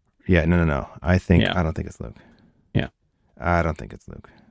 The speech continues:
Speaker 1: No way. I, I think, uh,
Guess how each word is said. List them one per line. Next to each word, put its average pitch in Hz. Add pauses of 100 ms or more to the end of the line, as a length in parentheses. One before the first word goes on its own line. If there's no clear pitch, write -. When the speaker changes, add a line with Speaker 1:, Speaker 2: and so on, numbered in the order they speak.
(1040)
Speaker 1:
No 80
way. 65 (1300)
I, 87
I 87
think, 82
uh, 65